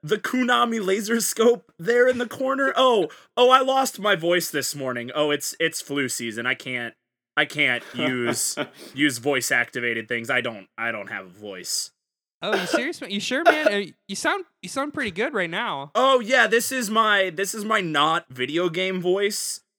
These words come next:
Speaker 1: It was my video
Speaker 3: <laughs>
Speaker 1: game voice that I lost. I can't,
Speaker 3: Oh,
Speaker 1: I can't
Speaker 3: okay.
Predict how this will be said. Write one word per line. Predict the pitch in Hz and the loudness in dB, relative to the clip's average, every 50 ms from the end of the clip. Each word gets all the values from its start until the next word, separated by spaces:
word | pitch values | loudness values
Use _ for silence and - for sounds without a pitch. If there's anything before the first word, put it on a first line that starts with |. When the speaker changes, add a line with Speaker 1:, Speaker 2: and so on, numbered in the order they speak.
| _ | _
Speaker 1:
It | - 156 180 | 0 2 4
was | 185 180 151 | 4 4 4
my | 170 170 156 | 4 2 2
video | 151 151 165 160 156 147 139 | 2 2 2 4 4 2 2
Speaker 3:
<laughs> | |
Speaker 1:
game | 127 120 117 117 120 | 0 0 -2 -2 -2
voice | 113 120 120 113 110 - - | -4 -6 -4 -4 -6 -6 -8
that | 120 113 | -10 -10
I | 101 98 | -8 -8
lost. | 104 107 98 95 87 95 - - | -8 -8 -8 -10 -12 -12 -8 -6
I | 120 123 | -6 -6
can't, | - - 135 139 139 131 127 123 117 - _ - | -6 -6 -6 -2 -2 0 0 -2 -2 -6 _ -10
Speaker 3:
Oh, | - 165 170 175 170 175 170 | -6 -4 -2 -2 -2 -2 -2
Speaker 1:
I | 139 147 | -2 -2
can't | 165 160 156 175 175 175 170 165 160 117 | -2 -2 -2 0 2 2 2 2 2 -2
Speaker 3:
okay. | 113 | -4